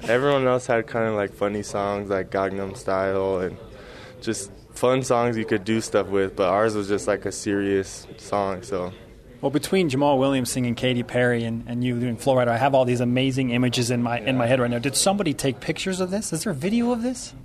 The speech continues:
Speaker 1: Um, so I think one of the B Y U guys videoed the whole thing, so I'm sure it'll be on a highlight tape
Speaker 2: Yeah,
Speaker 1: or
Speaker 2: we're gonna need
Speaker 1: something
Speaker 2: to
Speaker 1: at
Speaker 2: see
Speaker 1: some
Speaker 2: this.
Speaker 1: point. <laughs>
Speaker 2: Mm-hmm.
Speaker 1: Yeah. It was good. We've never done anything like that before, so it was fun.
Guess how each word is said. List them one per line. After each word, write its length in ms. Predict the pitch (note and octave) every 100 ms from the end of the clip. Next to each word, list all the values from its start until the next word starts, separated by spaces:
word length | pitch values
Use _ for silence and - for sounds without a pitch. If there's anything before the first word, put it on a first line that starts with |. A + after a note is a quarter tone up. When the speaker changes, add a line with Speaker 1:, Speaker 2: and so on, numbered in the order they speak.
| -
Speaker 1:
Um, 400 | A2+ B2 B2+ C3
so 260 | A#2 B2 - -
I 100 | G2
think 200 | A2+ D3+
one 100 | D#3
of 40 | D3
the 80 | A#2+
B 140 | A#2
Y 120 | B2
U 80 | A#2+
guys 240 | C3 A2 G#2
videoed 340 | A2 A2+ A2
the 80 | G#2+
whole 160 | A2 G#2+
thing, 320 | - A#2 A#2
so 160 | A2 G#2+
I'm 100 | G#2
sure 240 | G#2+ A2+
it'll 160 | A2+ G#2+
be 240 | G2+ G#2+ G#2
on 320 | G2+ G2 G#2 - - -
a 80 | G2
highlight 420 | G#2+ G#2+ G#2 F#2+
tape 180 | - G#2
Speaker 2:
Yeah, 60 |
Speaker 1:
or 40 | C#3
Speaker 2:
we're 140 | F3
gonna 160 | G3+ F3
need 220 | D3+ G#2
Speaker 1:
something 260 | G2 A2+ A2
Speaker 2:
to 40 | A2
Speaker 1:
at 60 |
Speaker 2:
see 60 | G2+
Speaker 1:
some 100 | -
Speaker 2:
this. 0 |
Speaker 1:
point. 140 | D#3
<laughs> 60 | - D3 G#2 F3+
Speaker 2:
Mm-hmm. 100 | F#3 C4 -
Speaker 1:
Yeah. 60 | A2+
It 20 |
was 140 | F3+
good. 320 | D#3 F#3 G#3 A2+
We've 160 | B2+
never 200 | C#3 D#3
done 160 | B2+ C3
anything 260 | C#3+ A#2+ G#2+
like 160 | G#2
that 140 | G#2 F#2+
before, 420 | G#2 - F#2+ G2
so 180 | - G2+
it 20 |
was 120 | G#2
fun. 240 | - A2+